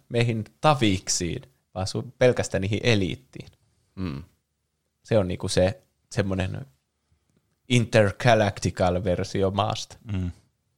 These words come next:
Speaker 2: Mutta näkyykö se, niinkö, no, aurinko on kyllä aika iso, ei sen taakse varmaan näy, jos lähtee tästä <laughs> johonkin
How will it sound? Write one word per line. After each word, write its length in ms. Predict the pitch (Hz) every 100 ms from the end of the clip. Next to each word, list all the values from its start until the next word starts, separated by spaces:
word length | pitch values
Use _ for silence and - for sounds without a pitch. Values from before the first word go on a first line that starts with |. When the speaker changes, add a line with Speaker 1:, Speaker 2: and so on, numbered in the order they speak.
| _ _ _ _ _ _ _ _ _ _ _ _ _ _ _
Speaker 2:
Mutta 360 | 131 - 135 - - _ _ _ _
näkyykö 400 | 117 135 160 143
se, 140 | 131 127
niinkö, 380 | 123 120 113 - _
no, 160 | 110 107
aurinko 300 | 98 92 82
on 60 | 90
kyllä 160 | 90
aika 180 | 82 87
iso, 260 | 90 - -
ei 80 |
sen 140 | 92 -
taakse 300 | 87 - 92
varmaan 280 | 85 85 85
näy, 180 | 80
jos 140 | 85 -
lähtee 320 | - - 92
tästä 220 | 85 - 104
<laughs> 40 |
johonkin 240 | 135 110